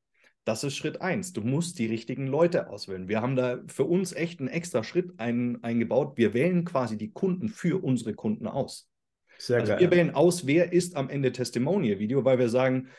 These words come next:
Speaker 1: du hast erstmal dein Spätzle im Kopf. So den, mit dem du vielleicht schon zehn Jahre zusammenarbeitest, der kennt aber deine ganzen Marketingbotschaften schon, weil ihr schon dreimal bei einem Bierchen drüber gesprochen habt und dann plappert der dir das einfach nach, bringt nichts mehr.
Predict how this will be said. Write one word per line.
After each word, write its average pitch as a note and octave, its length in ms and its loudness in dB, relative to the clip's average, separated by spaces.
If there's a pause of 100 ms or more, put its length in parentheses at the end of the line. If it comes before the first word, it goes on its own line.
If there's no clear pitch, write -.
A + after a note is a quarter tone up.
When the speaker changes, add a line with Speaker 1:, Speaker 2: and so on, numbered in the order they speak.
(300)
Speaker 1:
du A3 200 2
hast B2 240 0
erstmal C#3 340 -2
dein G2+ 160 -2
Spätzle - 460 -2
im - 140 -8
Kopf. - 300 -8 (720)
So B2 200 4
den, C3 300 4
mit C3+ 140 2
dem C3 140 4
du B2+ 80 4
vielleicht B2+ 260 2
schon A#2+ 140 0
zehn C3 200 -2
Jahre A#2 240 0
zusammenarbeitest, A2+ 1000 0 (240)
der B2 80 4
kennt F#3 260 2
aber C3+ 140 4
deine B2+ 220 4
ganzen A#2+ 280 -2
Marketingbotschaften A2 1040 -2
schon, C3 180 2
weil C#3 140 4
ihr C3 120 0
schon B2+ 180 -2
dreimal B2+ 320 0
bei B2 100 0
einem B2 160 0
Bierchen C#3 300 -4
drüber A#2 200 0
gesprochen A#2 500 -2
habt C3+ 200 -4
und C3 80 0
dann A#2+ 140 2
plappert C3+ 360 -2
der A#2+ 120 4
dir A#2 160 0
das A2+ 160 -2
einfach G#2+ 280 -4
nach, E3+ 300 -4
bringt B3+ 300 -4
nichts - 240 -6
mehr. - 240 -10